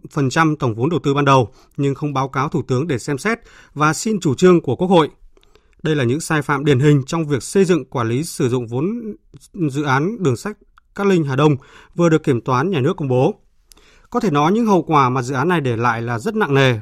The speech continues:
về cả mặt kinh tế lẫn xã hội, làm suy giảm lòng tin trong nhân dân. Ai phải chịu trách nhiệm về những sai phạm này và đâu là những bài học rút ra để không lặp lại một dự án Cát Linh Hà Đông trong tương lai? Biên tập viên Thanh Trường tổng hợp một số ý kiến của các chuyên gia,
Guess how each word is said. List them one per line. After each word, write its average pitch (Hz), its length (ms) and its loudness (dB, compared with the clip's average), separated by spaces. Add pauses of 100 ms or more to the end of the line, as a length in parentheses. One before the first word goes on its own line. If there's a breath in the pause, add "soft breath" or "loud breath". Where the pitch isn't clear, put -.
(120)
về 127 160 -2
cả 123 160 -2
mặt 120 220 -4
kinh 180 200 2
tế 151 260 2
lẫn 170 200 -4
xã 196 140 -4
hội, 175 260 0 (340 loud breath)
làm 165 220 2
suy 226 240 -2
giảm 147 280 2
lòng 127 180 -2
tin 165 280 2
trong 151 160 -2
nhân 147 100 0
dân. 156 220 2 (840 soft breath)
Ai 156 240 2
phải - 120 -4
chịu 139 140 -4
trách 196 140 -4
nhiệm 160 240 0
về 117 160 -2
những 151 140 -4
sai 170 220 -2
phạm 127 160 -2
này 131 220 2 (340 soft breath)
và 139 160 0
đâu 208 240 2
là 151 120 0
những 156 160 -4
bài 160 140 0
học 131 200 -2
rút 180 160 -4
ra 160 260 2
để 123 160 -6
không 185 200 -4
lặp 139 140 0
lại 127 180 0
một 117 120 -6
dự - 160 -12
án 120 200 -2
Cát 214 160 -2
Linh 180 160 0
Hà 120 100 -4
Đông 143 280 0
trong 123 160 -4
tương 127 160 -2
lai? 131 220 4 (880)
Biên 175 120 -2
tập 143 80 0
viên 135 220 0
Thanh 135 160 -4
Trường 127 240 0
tổng 110 180 -6
hợp 117 180 -6
một 113 160 -6
số - 240 -8
ý 139 100 -4
kiến 135 280 -2
của 123 120 -4
các - 160 -8
chuyên 156 180 0
gia, 165 280 0